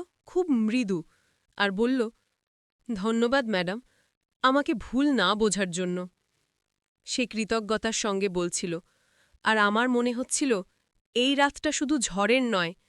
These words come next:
বরং একটি সম্পর্কের নতুন বোঝাপড়ার রাত, যেখানে কেউ সীমা ভাঙতে চায় না, কিন্তু সত্য লুকোতেও চায় না।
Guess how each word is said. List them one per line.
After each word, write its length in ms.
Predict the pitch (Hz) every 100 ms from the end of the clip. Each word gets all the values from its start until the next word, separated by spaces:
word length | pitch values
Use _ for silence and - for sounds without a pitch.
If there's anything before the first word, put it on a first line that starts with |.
| _ _ _ 214
বরং 260 | 240 277 294
একটি 200 | 277 302
সম্পর্কের 640 | - 247 247 277 285 320
নতুন 420 | 294 247 240 320 311
বোঝাপড়ার 580 | 226 208 220 196 185 175
রাত, 200 | 175 170 - _ - - -
যেখানে 340 | 262 277 294 285
কেউ 200 | - 277 311
সীমা 320 | - 285 240
ভাঙতে 340 | 190 214 202 202
চায় 260 | 196 175
না, 120 | 180 269 _ - _
কিন্তু 220 | - 233 226
সত্য 440 | - 208 - - 277
লুকোতেও 480 | 226 - 180 175 170
চায় 280 | 185 151
না। 120 | 151